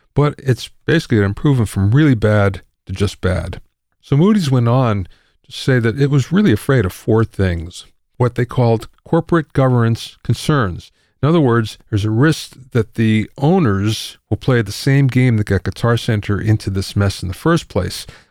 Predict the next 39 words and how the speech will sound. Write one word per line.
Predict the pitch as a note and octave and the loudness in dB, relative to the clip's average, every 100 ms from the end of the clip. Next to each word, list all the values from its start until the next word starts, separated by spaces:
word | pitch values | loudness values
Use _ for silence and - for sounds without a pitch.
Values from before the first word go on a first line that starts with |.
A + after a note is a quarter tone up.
| _ | _
which | - | -10
is | G2 - | -10 -6
take | - A#2+ - | -2 -2 0
out | A2+ - | -2 0
big | B2 A#2+ | -2 2
loans | A#2+ A#2+ A#2+ | 2 2 0
to | - | -2
pay | - A#2 | -2 0
off | A2+ G2+ | 0 -2
investors | F#2+ A#2 A2 - A2+ G2 | -2 -2 -2 -4 -4 -4
and | F#2+ F#2 | -8 -6
saddle | - C3 A#2+ | -2 0 -2
the | |
company | G#2+ C3 A2 G2 | -2 -2 0 -2
with | F2+ | -4
huge | - A#2+ B2 G#2 | 0 2 2 2
debt | A2 G#2+ | 0 -2
service | - G2 E2+ F2+ | 0 -2 -2 -6
costs. | - - - - - - _ _ _ | -8 -8 -8 -12 -16 -20 _ _ _
It's | - | -2
also | C#3+ F#3 - G#3 G3+ | 2 2 2 2 2
somewhat | D#3+ - - G#3 A3 - | 0 -4 0 0 0 0
concerned | D#3 - D3 C#3+ C#3+ C#3 | -2 0 0 2 2 0
about | A#2+ A#2+ A2 - | 0 0 0 0
the | A#2+ | 0
nature | A2+ A#2+ A#2+ A#2 G#2 | 2 2 0 -2 0
of | G2+ | 0
the | G2+ | 2
music | C3 F3 E3+ | 2 2 2
business, | A2+ F2 D#2 - - | 0 0 -2 -10 -10
because | G2+ - G2 - | -10 -4 -4 0
as | G#2 G#2 | 0 0
it | G#2+ | -2
says, | - - D#3+ B2+ B2 - - G2 | -4 0 2 2 -2 -6 -16 -18
musical | F#2 G2+ B2+ D#3 A#2 | -8 -4 -2 0 0
instrument | G#2+ B2+ - A2 F#2 | 0 0 0 0 0
sales | - A2 G#2 G2+ | 0 2 2 0
and | G2 F#2+ | -2 -2
rentals | G2 C3 C#3+ G2 G2+ G2+ | 0 0 0 0 0 -4